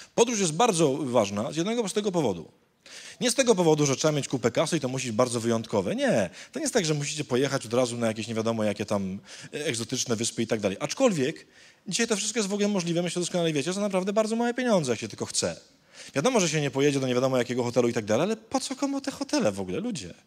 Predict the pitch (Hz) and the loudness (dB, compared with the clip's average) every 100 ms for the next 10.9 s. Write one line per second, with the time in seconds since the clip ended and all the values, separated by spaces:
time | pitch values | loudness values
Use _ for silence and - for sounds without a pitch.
0 | _ _ _ - 151 185 208 294 294 302 | _ _ _ -8 -6 -4 -2 2 4 4
1 | 190 92 95 90 76 - _ - - _ | 4 0 -4 -4 -10 -16 _ -20 -20 _
2 | - 143 170 202 - 226 202 220 240 233 | -8 -6 -2 -2 0 0 2 0 0 2
3 | 196 101 82 - _ _ _ _ _ _ | 2 2 -2 -10 _ _ _ _ _ _
4 | _ _ 139 147 196 262 285 226 151 147 | _ _ -6 -2 2 4 6 6 4 6
5 | 143 151 208 - - _ _ _ _ _ | 6 6 2 -6 -14 _ _ _ _ _
6 | - 226 285 - 226 208 - 170 147 156 | -2 2 2 2 2 2 2 2 2 -2
7 | 147 131 120 110 131 156 _ _ _ - | -4 -4 0 0 -2 -6 _ _ _ 0
8 | 262 254 202 165 156 156 147 127 131 139 | 2 2 0 0 2 4 4 4 4 2
9 | 127 120 117 117 110 117 113 101 110 101 | -2 0 0 0 -2 -2 -4 0 0 2
10 | 104 101 104 104 143 277 302 208 95 | 0 -2 -4 -2 -2 4 4 4 0